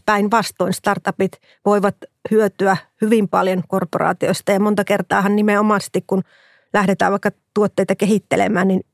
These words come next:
yhteistyötä tehdään sitten suurempien ja pienempien yritysten välillä. Et tässä mielessä, niin kuin, näkisin, että on tärkeää, että korporaatiot ja startupit tekevät tiivistä yhteistyötä.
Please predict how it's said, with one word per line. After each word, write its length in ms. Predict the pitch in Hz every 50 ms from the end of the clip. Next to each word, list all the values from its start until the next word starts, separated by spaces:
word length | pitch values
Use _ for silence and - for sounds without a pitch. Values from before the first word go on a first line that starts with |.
| _ - -
yhteistyötä 500 | 214 - - 214 180 - - 214 214 208 -
tehdään 360 | 233 226 202 180 196 190 165
sitten 280 | - 196 - - 190 170
suurempien 500 | - 208 196 196 196 180 - - 202 196
ja 40 | 185 -
pienempien 440 | 208 208 190 185 165 - 185 180
yritysten 400 | 175 190 185 - - - - 175 175
välillä. 280 | - 190 190 196 226 -
Et 100 | 196 - -
tässä 240 | 226 214 - - 226
mielessä, 340 | 226 220 196 196 - - 196
niin 100 | 196 -
kuin, 120 | 202 202
näkisin, 420 | 208 202 - 208 190 - 180 185
että 220 | 185 - - - 170 - _ _ _ _ _ _ _ -
on 100 | 196 202
tärkeää, 600 | 214 208 226 233 226 - 214 185 175 - 190 185 - - _ - -
että 320 | 196 185 _ - 190 190 - _ -
korporaatiot 800 | - 202 196 185 - 190 - 190 185 180 - - 190 175 -
ja 60 | 190
startupit 540 | 170 - - 202 190 180 - - - - - -
tekevät 360 | 220 - 220 196 185 165 - -
tiivistä 360 | 196 196 196 185 - - -
yhteistyötä. 720 | 175 160 - - - 208 - - - - 190 185 - 190